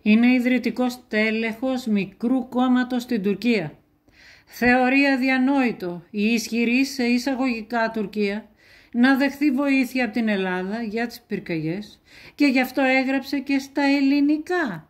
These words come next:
τις σκέψεις του. Είναι ο Τζαχίτ Σελαγίρ,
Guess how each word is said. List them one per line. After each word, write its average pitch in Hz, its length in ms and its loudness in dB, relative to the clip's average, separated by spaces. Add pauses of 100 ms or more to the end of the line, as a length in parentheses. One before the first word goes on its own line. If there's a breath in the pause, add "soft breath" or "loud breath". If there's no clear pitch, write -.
(120)
τις 190 160 -8
σκέψεις 196 580 -6
του. 160 280 -4 (500 loud breath)
Είναι 254 280 4 (180)
ο 269 60 0
Τζαχίτ 262 560 -2
Σελαγίρ, 214 680 -2